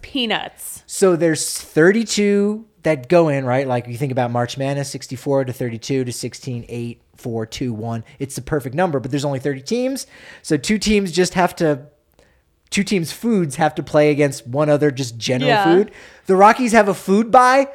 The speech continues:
Speaker 2: I think.
Speaker 1: A food
Speaker 2: I guess
Speaker 1: bye?
Speaker 2: they're the favorite 'cause they just are against Peanuts, and it just has an M L B logo, not a team logo.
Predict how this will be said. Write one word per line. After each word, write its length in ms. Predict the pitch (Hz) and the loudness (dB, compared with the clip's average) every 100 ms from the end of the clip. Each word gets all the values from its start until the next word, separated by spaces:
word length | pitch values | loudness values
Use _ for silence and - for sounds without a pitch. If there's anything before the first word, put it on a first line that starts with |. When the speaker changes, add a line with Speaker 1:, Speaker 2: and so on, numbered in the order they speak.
| - | 0
Speaker 2:
I 120 | 254 | 0
think. 280 | 285 285 294 | 2 0 0
Speaker 1:
A 40 | |
food 480 | - - 254 247 202 | -6 -8 -4 -4 -2
Speaker 2:
I 200 | 269 226 180 | 0 4 4
guess 140 | 233 | 6
Speaker 1:
bye? 40 | 311 | 6
Speaker 2:
they're 100 | 214 | 6
the 80 | 190 | 6
favorite 420 | 175 196 254 - | 6 6 4 0
'cause 120 | 190 | 2
they 120 | 180 | 2
just 340 | 175 196 - - | 2 0 -2 -8
are 80 | |
against 360 | 143 165 147 - | -2 -2 -2 -4
Peanuts, 580 | - 190 147 98 - - | -8 -4 -4 -6 -12 -12
and 80 | 143 | -6
it 40 | 151 | -2
just 180 | 175 180 | 0 0
has 120 | 156 | -2
an 80 | 131 | -4
M 180 | 147 | -2
L 80 | 147 | -2
B 140 | 127 147 | 0 0
logo, 300 | 135 117 107 | 0 0 -2
not 140 | 120 131 | -4 -6
a 40 | |
team 280 | 127 143 139 | -6 -8 -6
logo. 420 | 117 101 98 92 | -6 -8 -12 -14